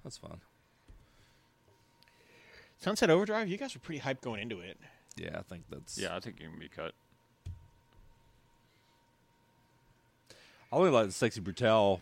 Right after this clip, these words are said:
Speaker 1: because Evan told me to play it. And I was like, "Oh, yeah, I'll try it out."
Speaker 3: I knew it's a more of a surpri-, I just literally just was like, I'm, I saw a trailer and I was like,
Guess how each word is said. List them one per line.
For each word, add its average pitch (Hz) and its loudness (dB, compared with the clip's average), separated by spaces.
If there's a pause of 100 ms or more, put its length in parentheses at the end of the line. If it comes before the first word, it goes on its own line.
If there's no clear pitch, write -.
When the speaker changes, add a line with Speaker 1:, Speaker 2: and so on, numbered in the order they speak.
Speaker 1:
because 98 0
Evan 95 -4
told 95 -6
me 90 -6
to 82 -10
play 90 -6
it. 80 -8 (480)
And 87 -14
I - -10
was 90 -12
like, - -14
"Oh, 220 -10
yeah, 226 -10
I'll 226 -10
try 170 -10
it 156 -8
out." 143 -10 (140)
Speaker 3:
I 120 2
knew 127 0 (180)
it's 151 2
a 165 4
more 151 6
of 117 2
a 123 -4
surpri-, 127 -2
I 131 10
just 139 -2
literally 120 2
just 101 -8
was 104 -4
like, 92 -2 (320)
I'm, 110 -6 (680)
I 120 4
saw 156 8
a 127 4
trailer 123 4
and 101 -4
I 107 -2
was 98 -4
like, 95 -4